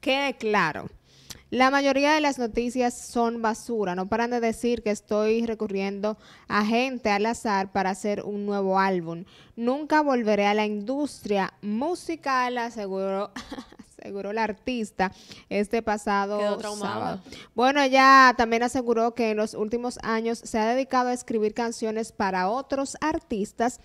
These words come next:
Speaker 1: y que actualmente está feliz, escuche bien, siendo una escritora fantasma. Mientras tanto, eso es lo que ella dice.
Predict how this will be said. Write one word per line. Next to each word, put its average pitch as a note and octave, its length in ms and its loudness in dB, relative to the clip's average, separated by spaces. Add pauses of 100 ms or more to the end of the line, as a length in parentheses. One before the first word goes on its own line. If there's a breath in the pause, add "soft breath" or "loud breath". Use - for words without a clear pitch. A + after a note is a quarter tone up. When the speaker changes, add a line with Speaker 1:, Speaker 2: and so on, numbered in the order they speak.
(280 loud breath)
Speaker 1:
y C#4+ 160 0
que D4+ 100 4
actualmente B3+ 840 2 (1200 soft breath)
está A3 420 -2
feliz, G#3 420 -2
escuche G#3 500 -6
bien, F3+ 300 -6
siendo C4 640 -4
una A#3+ 480 -4
escritora G#3+ 880 -6 (160)
fantasma. F#3 1120 -10
Mientras F3 760 -8
tanto, F3 440 -4
eso F3+ 120 -8
es F#3 60 -4
lo F3 140 -2
que F#3 100 -4
ella G#3 160 -2
dice. A#3+ 440 -4